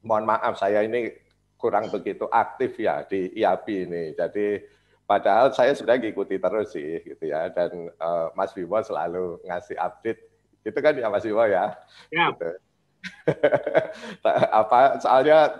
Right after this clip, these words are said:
Speaker 1: soalnya saya nggak bisa ikut terus, jadi kalau mau komen kok ya gimana gitu, nggak enak, takut keliru gitu kan ya. Jadi, eh, apa, <clears throat> tapi intinya sih kami siap membantu siapa saja lah ya, apalagi teman-teman di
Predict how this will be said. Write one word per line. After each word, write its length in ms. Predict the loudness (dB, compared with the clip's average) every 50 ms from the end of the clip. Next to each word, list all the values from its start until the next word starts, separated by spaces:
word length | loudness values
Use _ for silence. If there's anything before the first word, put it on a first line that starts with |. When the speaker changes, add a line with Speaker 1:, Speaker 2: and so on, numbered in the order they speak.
| -2 2
Speaker 1:
soalnya 240 | 2 4 4 4
saya 160 | 2 2 2 4
nggak 160 | 2 2 2
bisa 160 | 2 2 2
ikut 160 | 2 0 -2
terus, 240 | 0 2 2 2 2
jadi 180 | 0 -2 0 2 2
kalau 160 | 2 2 2
mau 240 | 2 2 2 2 2
komen 400 | 2 0 0 2 2 0 0 0
kok 160 | -2 -2 0
ya 80 | -2 -2 -2
gimana 320 | -2 -2 -2 0 0 0 -2
gitu, 240 | -2 -4 -6 -8
nggak 320 | -4 -2 -2 -2 -2 -2 -2
enak, 100 | -2 -2 -2
takut 240 | -4 -4 -4 -8 -6
keliru 320 | -6 -6 -6 -6 -8 -10 -10 -10
gitu 160 | -12 -14 -6
kan 160 | -2 -2 0
ya. 160 | 0 0 -4
Jadi, 320 | -4 -6 -8 -6 -6 -6 -8 -8 _ _ -20 -20 -20 _ _
eh, 340 | -4 -2 -2 0 0 -2 -2 -2
apa, 480 | -4 -4 0 2 2 2 2 0 -4 -16 _ _ _ _
<clears throat> 640 | 0 2 2 2 0 -4 -14 _ _ _ _ _ 2
tapi 240 | 2 2 4 0 0
intinya 320 | 0 -2 2 2 2 2
sih 80 | 2 0
kami 320 | 0 2 0 0 0 -4
siap 240 | 0 0 0 0 0
membantu 400 | -2 0 0 0 0 -2 -6 -6
siapa 320 | -4 -4 -2 -2 -2 -2
saja 320 | -2 -2 -4 -2 -2 -2 -2
lah 160 | -2 -2 -4
ya, 240 | -4 -2 0 0 0
apalagi 400 | 0 -2 -4 -4 -4 -6 -8 -8
teman-teman 560 | -8 -8 -10 -10 -10 -12 -12 -10 -10 -12 -12 _ -16
di 240 | -16 -16 -16 -14